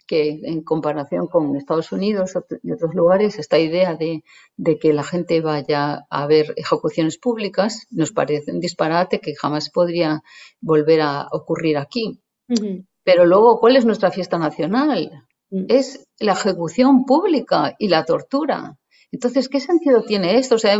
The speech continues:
Speaker 1: parece como que hemos evolucionado muchísimo en otros sentidos.
Speaker 2: Ujú.
Speaker 1: Ahora ya no,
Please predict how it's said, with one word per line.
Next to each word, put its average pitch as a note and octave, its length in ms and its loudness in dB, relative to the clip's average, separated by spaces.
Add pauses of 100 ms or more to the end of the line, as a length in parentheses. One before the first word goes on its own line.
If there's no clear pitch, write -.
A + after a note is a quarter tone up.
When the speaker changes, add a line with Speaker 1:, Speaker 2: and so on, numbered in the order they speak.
(120)
Speaker 1:
parece G3+ 320 -2
como A#3 300 -2
que F3+ 200 -6 (280)
hemos G3+ 280 0
evolucionado A3+ 720 2
muchísimo G#3+ 840 -4
en D#3+ 220 0
otros F3+ 220 -2
sentidos. B3+ 680 0 (200)
Speaker 2:
Ujú. F#3+ 360 -8 (100)
Speaker 1:
Ahora E3 280 4
ya G#3+ 100 2
no, A3 100 2